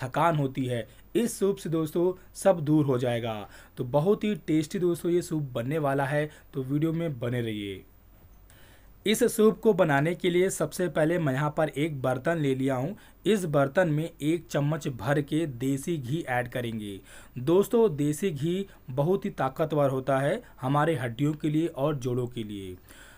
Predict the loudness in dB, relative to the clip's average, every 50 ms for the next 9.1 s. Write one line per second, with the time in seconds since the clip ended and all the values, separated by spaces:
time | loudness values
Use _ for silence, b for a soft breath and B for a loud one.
0 | B B -6 -6 -4 -4 -6 -6 0 2 2 4 4 4 4 2 2 2 2 0
1 | 0 0 -2 -2 -2 0 0 0 0 0 0 -2 -2 0 2 2 2 2 0 -2
2 | -6 -10 -20 -20 -20 -12 -6 -4 -2 0 0 0 0 -2 -4 -10 -14 -12 -8 -4
3 | -2 0 0 0 -2 -4 -4 -4 -4 -6 -6 -4 -2 -2 0 0 -2 -4 -6 -6
4 | -4 -2 -2 -2 -2 -6 -8 -8 -8 -6 -6 -6 -6 -6 -4 -2 -2 -2 -2 -4
5 | -6 -8 -8 -8 -8 -10 -12 -12 -12 -14 -16 B B B B B B B -6 -6
6 | -2 0 0 2 2 2 0 0 0 0 -2 -2 -2 -4 -6 -6 -6 -4 -4 -2
7 | -2 -4 -6 -10 -12 -8 -4 -2 0 2 2 0 -2 -4 -4 -6 -6 -4 -2 -2
8 | -2 -2 -4 -4 -6 -6 -8 -10 -10 -6 -4 -4 -4 -4 -6 -6 -6 -6 -6 -6
9 | -6 -6